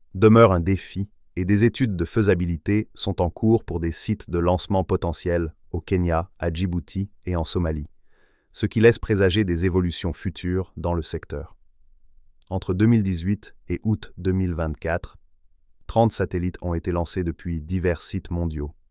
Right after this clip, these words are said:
tels que les États-Unis, la Chine, la France, le Japon et la Russie. Les futurs sites de lancement restant indéterminés,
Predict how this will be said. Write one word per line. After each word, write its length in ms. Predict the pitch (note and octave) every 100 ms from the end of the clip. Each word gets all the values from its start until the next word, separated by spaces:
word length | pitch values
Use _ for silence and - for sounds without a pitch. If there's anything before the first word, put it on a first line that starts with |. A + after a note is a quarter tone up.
| -
tels 200 | F2 E2+
que 100 | -
les 220 | E2 E2
États-Unis, 580 | E2+ E2+ D#2+ E2 E2 E2 - _ - -
la 100 | D#2+
Chine, 420 | - F2 D#2+ D#2+ _ _ _ -
la 80 | D#2+
France, 520 | - E2+ F2+ - - _ _
le 140 | - E2+
Japon 420 | E2+ D#2+ E2+ E2+ - - -
et 60 | E2+
la 100 | E2
Russie. 420 | E2 - - D#2 - _ - - - - - _ _ _ -
Les 80 | E2+
futurs 400 | G2 - F#2+ -
sites 340 | G#2+ G2+ -
de 60 | F2
lancement 400 | E2+ - F#2 E2+
restant 360 | E2+ - F2+
indéterminés, 760 | F2 F2 E2 D#2+ E2+ E2 F#2